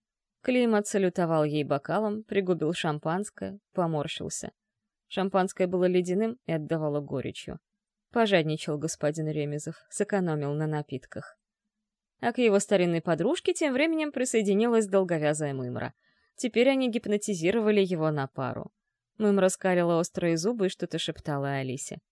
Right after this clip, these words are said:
Косточки его перемывала, что же ещё? А потом эти две гюрзы как-то враз утратили к нему интерес,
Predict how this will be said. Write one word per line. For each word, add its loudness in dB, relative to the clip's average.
Косточки -4
его 0
перемывала, -6
что 0
же -4
ещё? -8
А 2
потом 4
эти 2
две 4
гюрзы 4
как-то 2
враз 4
утратили 2
к -6
нему 0
интерес, -4